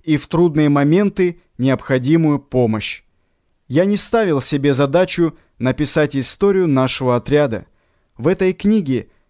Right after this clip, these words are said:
я стремился показать, как коммунисты Черниговщины, оставшиеся в подполье, преодолев трудности первого периода,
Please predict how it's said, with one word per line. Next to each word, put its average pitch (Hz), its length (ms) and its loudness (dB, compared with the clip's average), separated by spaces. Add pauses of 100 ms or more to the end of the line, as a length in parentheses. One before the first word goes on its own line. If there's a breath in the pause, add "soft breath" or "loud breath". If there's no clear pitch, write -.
я 151 200 2
стремился 190 600 -2
показать, 160 800 -2 (320)
как 180 280 -4
коммунисты 160 640 0
Черниговщины, 135 880 -2 (300)
оставшиеся 143 840 -2
в - 80 -8
подполье, 131 680 0 (380)
преодолев 156 540 2
трудности 165 640 0
первого 160 460 2
периода, 143 560 0